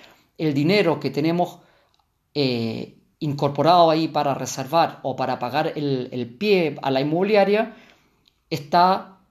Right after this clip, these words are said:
inmovilizado y por ende no genera ningún ingreso. Es decir, muy importante de poder generar ingresos desde el primer día con inmuebles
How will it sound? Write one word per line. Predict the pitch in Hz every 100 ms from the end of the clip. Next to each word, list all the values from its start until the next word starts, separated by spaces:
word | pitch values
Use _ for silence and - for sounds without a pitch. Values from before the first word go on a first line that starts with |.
| _ _
inmovilizado | 185 180 170 165 156 247 160 110 - -
y | 143
por | 147 156
ende | 185 190 202
no | 156 156 170
genera | 170 175 185 196 202 -
ningún | 151 151 147 175 190
ingreso. | 185 202 208 - 110 - _ _ _
Es | - 127
decir, | 143 -
muy | 151 180 208
importante | 190 190 190 202 208 226 240 - - - -
de | 151
poder | 143 143 175 190 - - -
generar | - 143 156 180 180
ingresos | 156 143 151 175 - 196 190 - - _ -
desde | 156 156 160
el | 143
primer | 139 139 160 156
día | 190 220 254 - - _ _
con | 170 175 180 185 - -
inmuebles | 147 147 156 170 180